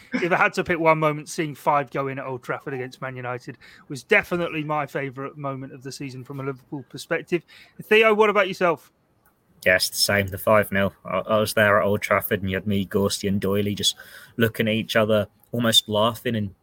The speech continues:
Speaker 2: I was gonna say, at what
Speaker 3: disbelief.
Speaker 2: point did you start, did you start laughing, or did professionalism
Speaker 3: <laughs> It was
Speaker 2: kick
Speaker 3: probably midway through the first half. It's just like, "What is going on here?" And then Pogba gets himself sent off, and it's like, Liverpool could have scored so many more, but they took the foot off the pedal.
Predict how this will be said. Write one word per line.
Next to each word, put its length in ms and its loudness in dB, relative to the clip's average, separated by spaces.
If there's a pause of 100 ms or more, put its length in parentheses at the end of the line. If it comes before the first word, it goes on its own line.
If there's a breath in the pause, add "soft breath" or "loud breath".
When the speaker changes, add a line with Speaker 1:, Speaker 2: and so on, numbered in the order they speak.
(140)
Speaker 2:
I 60 0
was 100 2
gonna 160 2
say, 120 2
at 100 4
what 80 6
Speaker 3:
disbelief. 100 0
Speaker 2:
point 180 2
did 140 -10
you 80 -6
start, 280 -4 (280)
did 140 -8
you 80 -8
start 260 -6
laughing, 380 -10
or 180 -12 (320 soft breath)
did 120 -8
professionalism 680 0
Speaker 3:
<laughs> 20 4
It 40 4
was 180 2
Speaker 2:
kick 220 -16 (880 loud breath)
Speaker 3:
probably 360 0
midway 400 2
through 180 -4
the 100 -4
first 380 0
half. 240 2
It's 80 -8
just 180 -4
like, 100 -4
"What 300 -2
is 140 -2
going 320 0
on 180 -4
here?" 220 0
And 140 -6
then 180 -6 (240)
Pogba 380 2
gets 240 0
himself 420 -2
sent 260 0
off, 280 -2
and 100 -14
it's 100 -8
like, 120 -6
Liverpool 360 -8
could 140 -8
have 140 -6 (420 loud breath)
scored 320 -2
so 240 2
many 180 -2
more, 280 0
but 120 -4
they 100 0
took 180 -4
the 60 -10
foot 140 -4
off 160 -2
the 100 -8
pedal. 380 0